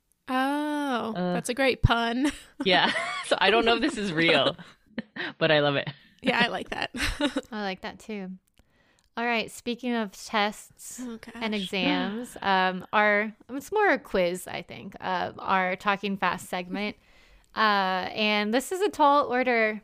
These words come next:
Speaker 3: because we're going to attempt to do the first half of the season, but still in our typical thirty seconds. So we'll see what happens. We'll see how it goes. <laughs>
Speaker 1: This is terrifying. <laughs>
Speaker 3: Mm-hmm.
Speaker 1: I'll volunteer as tribute.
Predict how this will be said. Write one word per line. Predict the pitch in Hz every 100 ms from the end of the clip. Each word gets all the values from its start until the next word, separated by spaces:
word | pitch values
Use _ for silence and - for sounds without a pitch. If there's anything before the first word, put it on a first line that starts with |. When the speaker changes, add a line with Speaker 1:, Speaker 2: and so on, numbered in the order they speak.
| -
Speaker 3:
because | 226 226 208 202
we're | 220
going | 233 233 226
to | 226
attempt | 202 220 -
to | -
do | 196 202 196 196
the | 190 202
first | 226 214 -
half | 208 190 196
of | 202 185
the |
season, | 190 - 247 247 262 254 254 - _ _
but | 233 214
still | - 277 311
in | 262 254
our | 254 247
typical | - 220 233 226 220
thirty | - 202 196
seconds. | 202 - 196 208 226 277 - - _ _ _
So | - 294
we'll | 302
see | 330 339
what | 330
happens. | 285 285 330 - - - 202 -
We'll | 226
see | - 247
how | 233
it | 233 233
goes. | 269 220 202 - -
<laughs> | 277 339 339 277 - _ _ _ -
Speaker 1:
This | - -
is |
terrifying. | - 220 220 - - 220 -
<laughs> | - - -
Speaker 3:
Mm-hmm. | 269 214 190 196 185 185 190 _ _ _ -
Speaker 1:
I'll | 226 226
volunteer | 277 285 262 240 233 226
as | 220
tribute. | - 220 220 247 247